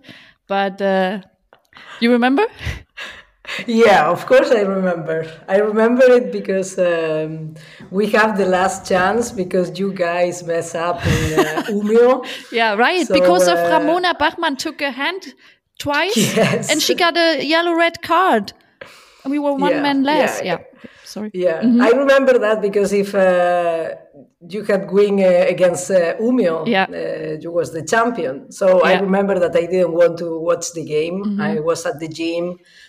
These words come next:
Speaker 2: talking with, uh, the guys saying like, "Yeah, you know, we just lost the championship. They are
Speaker 1: <laughs>
Speaker 2: probably celebrating now." I didn't bring my phone to the,
Speaker 1: Oh, wow.
Speaker 2: I didn't want to, to know anything.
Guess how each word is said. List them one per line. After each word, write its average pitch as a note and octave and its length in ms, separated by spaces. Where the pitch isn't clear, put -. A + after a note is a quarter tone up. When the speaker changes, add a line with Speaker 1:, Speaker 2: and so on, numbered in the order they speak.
Speaker 2:
talking E3 400
with, D#3 260
uh, D#3 320
the D#3 80
guys D3 420
saying D3+ 240
like, C3+ 280
"Yeah, E3+ 220
you D#3 180
know, D#3 360
we D#3 300
just - 240
lost F#3+ 300
the E3+ 120
championship. F3 840
They D#3+ 200
are D3 260
Speaker 1:
<laughs> - 220
Speaker 2:
probably D#3+ 380
celebrating F#3+ 800
now." F3 460
I F3+ 100
didn't A#3+ 360
bring A#3 240
my F#3 180
phone F#3+ 580
to G3+ 100
the, F3+ 180
Speaker 1:
Oh, E3 340
wow. F3+ 300
Speaker 2:
I F#3+ 80
didn't A3 320
want A#3 300
to, G3+ 440
to A3 100
know G#3+ 180
anything. C4+ 540